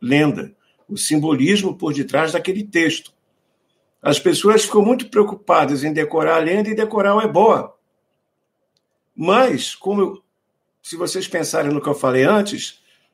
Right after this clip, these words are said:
nas quatro, nos quatro conhecimentos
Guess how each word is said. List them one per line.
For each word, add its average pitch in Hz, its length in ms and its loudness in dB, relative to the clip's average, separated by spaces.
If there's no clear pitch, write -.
nas 131 300 -2
quatro, 202 800 -2
nos 113 200 -14
quatro 220 340 0
conhecimentos 143 1120 -4